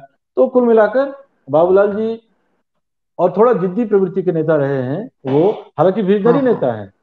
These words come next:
Speaker 1: झारखंड घूमे, घुमा हुआ है उनका, और झारखंड के किसी भी नेता से अधिक वो झारखंड के मसलों के बारे में जानते हैं, ये मैं कहूंगा, क्योंकि मैं उनके साथ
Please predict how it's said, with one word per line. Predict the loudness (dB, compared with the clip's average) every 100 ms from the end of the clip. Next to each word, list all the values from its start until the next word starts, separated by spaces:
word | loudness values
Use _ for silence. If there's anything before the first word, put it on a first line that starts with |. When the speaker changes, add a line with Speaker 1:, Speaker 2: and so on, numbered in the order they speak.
| _ -10
Speaker 1:
झारखंड | -2 0 0 -2 -4 -4
घूमे, | -2 2 2 0
घुमा | -2 -2 0
हुआ | 0 0
है | 0
उनका, | -2 -6 -6 -6 -8 -18 _
और | -8 -6
झारखंड | -2 -2 -2 -4 -6
के | -2 0 0
किसी | -4 -10 -6
भी | -2 0
नेता | 2 2 2
से | 2
अधिक | 2 0
वो | 2 2 2
झारखंड | 0 -2 -4 -6 -6 -10 _ _ 0
के | 0
मसलों | 2 -2 0 -2 0
के | 2
बारे | 2 0
में | -2
जानते | -4 -4 -6 -8
हैं, | -8 -10 _ _
ये | 0 2
मैं | 2
कहूंगा, | 0 0 0 0
क्योंकि | 0 0
मैं | 0
उनके | 0 0
साथ | 2 2